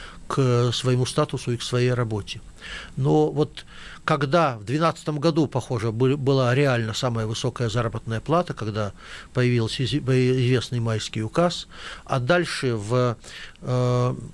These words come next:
шестнадцатом году у нас количество недовольных своим статусом учителей выросло до сорока двух процентов,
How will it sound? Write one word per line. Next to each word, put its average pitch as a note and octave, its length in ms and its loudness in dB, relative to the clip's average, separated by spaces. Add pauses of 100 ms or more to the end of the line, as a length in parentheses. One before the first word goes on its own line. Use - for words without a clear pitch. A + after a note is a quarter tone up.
(160)
шестнадцатом D3+ 840 0
году C3+ 260 2
у C#3 120 2
нас C3+ 200 0
количество D3 560 0
недовольных C3 1000 2 (520)
своим C3 520 2
статусом B2+ 500 -2
учителей B2+ 460 2
выросло A2+ 640 2
до A#2 120 -4
сорока B2+ 340 0
двух E3 260 2
процентов, G#2+ 540 -6